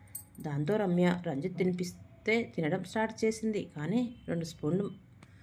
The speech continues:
మార్చి మార్చి తింటూ తినిపిస్తున్న రంజిత్ను చూసి, "రంజిత్, it's okay,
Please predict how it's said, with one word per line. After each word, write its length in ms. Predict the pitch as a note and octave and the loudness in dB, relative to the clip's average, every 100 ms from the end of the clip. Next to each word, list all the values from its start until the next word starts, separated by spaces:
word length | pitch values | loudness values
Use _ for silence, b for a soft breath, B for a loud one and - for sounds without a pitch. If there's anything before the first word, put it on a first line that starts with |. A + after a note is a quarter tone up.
| B - | B -10
మార్చి 360 | D3 D3 D3 E3+ - | -4 -4 -4 -4 -2
మార్చి 280 | F3 F3+ - - | 0 -2 -4 -6
తింటూ 300 | E3+ D#3+ B3 A#3 - - | -6 -2 -4 -4 -10 -10
తినిపిస్తున్న 600 | F3 E3+ E3 - E3+ E3+ D#3+ | -8 -4 -6 -4 -2 0 -2
రంజిత్ను 480 | D#3+ C#3 D#3+ F#3 F#3+ | -4 -2 -2 -2 -4
చూసి, 360 | F#3+ E3 D#3+ E3+ - B B B B F3 | -2 -4 -4 -8 -8 B B B B -2
"రంజిత్, 380 | D#3 E3+ G3 - - | 0 0 -2 -8 -6
it's 200 | E3+ - | -6 -4
okay, 340 | E3+ F3 A#3 | -6 0 0